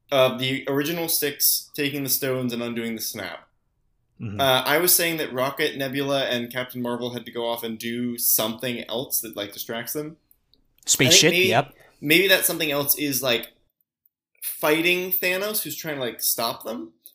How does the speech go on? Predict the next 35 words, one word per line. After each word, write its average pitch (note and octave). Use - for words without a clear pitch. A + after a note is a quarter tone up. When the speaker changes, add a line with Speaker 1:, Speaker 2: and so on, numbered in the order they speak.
Speaker 1:
And C3+
Thor E3+
has D3+
to C#3+
choose D3+
between, C3
like, A2+
getting C3+
his C3+
revenge A2+
on A#2+
the A2
actual A2
person D#3
or C3+
undoing B2
the G#2
damage G2
itself -
by F#2
helping G#2
with F2+
the -
Speaker 2:
Hmm. G#2
Speaker 1:
stones. -
And A2+
he C3
has A2
to A2+
choose A#2+
to A#2
turn A#2
away G#2+
from G#2+
Thanos, F#2+